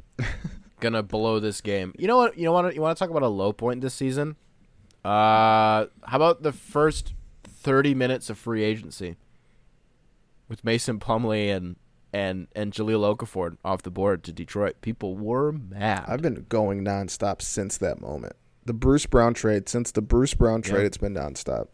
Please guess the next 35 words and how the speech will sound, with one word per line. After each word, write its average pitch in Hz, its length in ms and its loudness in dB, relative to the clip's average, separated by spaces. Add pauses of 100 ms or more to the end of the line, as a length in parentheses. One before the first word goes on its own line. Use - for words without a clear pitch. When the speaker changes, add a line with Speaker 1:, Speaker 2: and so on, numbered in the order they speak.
(1160)
Speaker 2:
And, 113 360 -8
uh, 110 400 0 (1400)
I 180 140 8
just, 220 260 0
I, 180 220 2
I 170 120 2
do 208 160 -2
wanna 190 180 0
say 160 240 2
on, 113 240 0
on 123 120 2
a 120 60 4
very 127 300 2
real 117 200 2
level, 95 400 -4 (520)
I, - 80 -14 (640)
I 131 80 0
know 151 140 4
you 151 180 6
said 139 240 2
at 120 80 -2
the 117 60 0
beginning 110 380 0
you 101 100 -2
don't 98 160 -2
wanna 92 220 -4
do 95 180 -6
this, 92 360 -8
"Oh, 110 300 2
poor 110 280 -2
James" 101 440 -6
thing. 78 240 -12
I, 107 160 -6
and 107 140 -8
that's, 113 200 -6